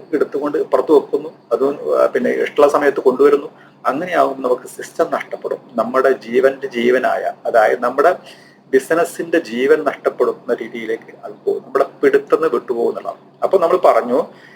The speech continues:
ബിസിനസ് നിന്ന് എടുക്ക്, നമ്മുടെ അടുത്താണ് അതിന്റെ ചെക്ക് ബുക്കും നമ്മൾക്ക് പിന്നെ ഒറ്റയ്ക്ക് സിംഗിൾ ആയിട്ട് ബാങ്കിൽ, ആ, നിക്ഷേപിക്കാനും എടുക്കാനും ഒക്കെയുള്ള പവറും അതോറിറ്റിയൊക്കെ ഉണ്ടെങ്കിലും സിംഗ്-, സിംഗിൾ സിഗ്നറ്ററി ആണെങ്കിൽ പോലും നമ്മൾ അങ്ങനെ ചെയ്തു പോകരുത് എന്നുള്ളതാണ് പറയുന്നത്.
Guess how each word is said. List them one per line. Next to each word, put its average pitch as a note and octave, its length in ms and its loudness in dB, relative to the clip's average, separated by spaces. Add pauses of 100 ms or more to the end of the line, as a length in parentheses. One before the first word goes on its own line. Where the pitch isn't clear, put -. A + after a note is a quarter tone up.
(180)
ബിസിനസ് E3 380 2
നിന്ന് E3+ 140 2
എടുക്ക്, B2+ 360 2
നമ്മുടെ C#3 240 2
അടുത്താണ് E3 440 2
അതിന്റെ D#3 340 0
ചെക്ക് - 360 -2
ബുക്കും C#3+ 440 -2
നമ്മൾക്ക് C3+ 520 2
പിന്നെ C3 220 0 (400)
ഒറ്റയ്ക്ക് B2+ 680 2
സിംഗിൾ D3+ 480 0
ആയിട്ട് C#3+ 420 4
ബാങ്കിൽ, A#2+ 580 4 (600)
ആ, B2 260 4
നിക്ഷേപിക്കാനും D#3 1000 0
എടുക്കാനും C3+ 680 2
ഒക്കെയുള്ള D3 240 0
പവറും C3 500 4
അതോറിറ്റിയൊക്കെ D3+ 680 2
ഉണ്ടെങ്കിലും C3+ 540 0
സിംഗ്-, C3 440 -2
സിംഗിൾ C#4 360 0
സിഗ്നറ്ററി C#3+ 520 2
ആണെങ്കിൽ C3+ 320 2
പോലും A#2+ 400 2
നമ്മൾ B2 240 -4
അങ്ങനെ B2 160 -2
ചെയ്തു B2+ 320 0
പോകരുത് A#2 380 2
എന്നുള്ളതാണ് A#2 720 0
പറയുന്നത്. - 360 -16